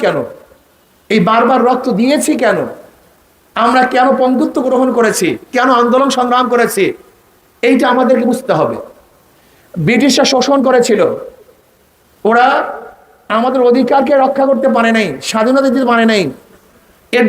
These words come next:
জন্যই কিন্তু ব্রিটিশদের বিরুদ্ধে আমরা আন্দোলন করেছিলাম। আবার ভারত থেকে আমরা পাকিস্তান নামে একটা দেশ আলাদা করছিলাম কেন? আমরা তো ছিলাম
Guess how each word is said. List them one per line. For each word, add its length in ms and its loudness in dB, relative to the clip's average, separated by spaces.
জন্যই 300 2
কিন্তু 200 0
ব্রিটিশদের 420 0
বিরুদ্ধে 240 -2
আমরা 160 0
আন্দোলন 320 2
করেছিলাম। 380 0
আবার 160 0
ভারত 340 0
থেকে 240 -2
আমরা 140 0
পাকিস্তান 500 -2
নামে 200 0
একটা 140 0
দেশ 120 2
আলাদা 280 2
করছিলাম 320 0
কেন? 140 2
আমরা 220 2
তো 120 0
ছিলাম 180 2